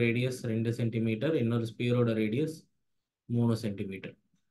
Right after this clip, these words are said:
So, இப்ப இதுல எவ்வளவு charge இருக்கு?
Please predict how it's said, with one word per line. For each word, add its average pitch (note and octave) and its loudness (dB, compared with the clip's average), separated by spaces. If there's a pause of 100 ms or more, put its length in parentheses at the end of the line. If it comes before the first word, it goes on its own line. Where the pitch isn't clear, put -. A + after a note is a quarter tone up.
(1400)
So, - -2 (140)
இப்ப A#2+ 0 (180)
இதுல D3 2 (1400)
எவ்வளவு C3 4
charge G#2 2
இருக்கு? - -12